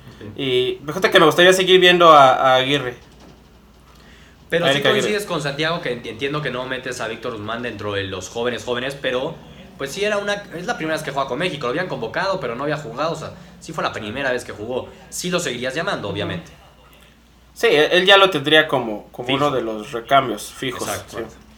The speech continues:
Speaker 1: Sí, le darías más
Speaker 2: Ujú.
Speaker 1: minutos a él que a un Lainez y Alvarado, pero sí llamarías a los tres. Y a Eric Aguirre, esa me parece buena también.
Speaker 2: Sí. A mí me gusta seguir, me gustaría ver a, a Eric Aguirre,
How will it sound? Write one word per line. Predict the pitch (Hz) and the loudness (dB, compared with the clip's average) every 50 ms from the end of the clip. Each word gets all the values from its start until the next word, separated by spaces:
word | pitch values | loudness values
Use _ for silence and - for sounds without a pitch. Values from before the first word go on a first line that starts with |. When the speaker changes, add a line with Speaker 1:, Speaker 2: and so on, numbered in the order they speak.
| - - | -14 -8
Speaker 1:
Sí, | - 180 | -4 -4
le | 143 | -2
darías | 131 135 151 151 | 0 0 0 0
más | 156 165 160 | 0 0 -2
Speaker 2:
Ujú. | 160 | -2
Speaker 1:
minutos | 160 151 151 151 160 147 151 | -2 -2 -2 -2 -2 -4 -2
a | 131 131 | -4 -4
él | 135 | -4
que | - 131 | -4 -4
a | |
un | 123 127 127 | -4 -4 -4
Lainez | 120 120 113 120 120 120 | -4 -4 -4 -6 -6 -6
y | 131 | -6
Alvarado, | 120 120 120 120 127 143 | -6 -4 -2 -2 -2 -2
pero | 147 143 113 | -4 -4 -6
sí | 101 120 117 | -8 -8 -6
llamarías | 123 113 110 107 110 107 110 | -6 -4 -4 -4 -4 -4 -6
a | 98 | -8
los | 95 95 | -8 -8
tres. | - 123 127 139 156 - - - - - - - - - - - - - | -8 -6 -6 -6 -8 -10 -14 -18 -20 -20 -20 -20 -20 -20 -20 -18 -10 -4
Y | 127 | -2
a | 127 | -2
Eric | 139 151 156 147 123 | 0 -2 -2 -2 -2
Aguirre, | 110 - - 104 104 117 131 120 101 101 | -4 -4 -4 -6 -4 -4 -4 -4 -4 -6
esa | 107 104 131 | -6 -6 -6
me | 120 101 | -6 -6
parece | 107 113 110 117 117 | -6 -6 -6 -6 -6
buena | 104 107 107 98 87 85 - | -6 -4 -6 -6 -8 -12 -14
también. | - - - 214 202 202 - | -10 -2 0 2 2 0 0
Speaker 2:
Sí. | - - - - - _ _ _ _ - - _ - - - - - - | -6 -20 -20 -20 -20 _ _ _ _ -20 -20 _ -20 -20 -20 -20 -14 -8
A | - | -4
mí | 151 160 | -2 2
me | 170 175 165 | 4 4 4
gusta | 147 139 - 156 147 | 2 2 2 2 2
seguir, | 139 151 143 143 139 120 | 2 2 -2 -4 -4 -6
me | 123 143 | -8 -8
gustaría | 139 143 165 170 170 | -4 0 4 4 6
ver | 165 170 170 165 165 156 | 6 6 6 6 6 8
a, | 143 139 135 131 127 - | 6 6 6 4 2 -2
a | 139 139 | -4 -6
Eric | 135 135 135 - | -6 -4 -2 -2
Aguirre, | 131 127 127 131 127 123 127 127 120 123 | -2 -2 -2 -4 -6 -6 -4 -6 -6 -6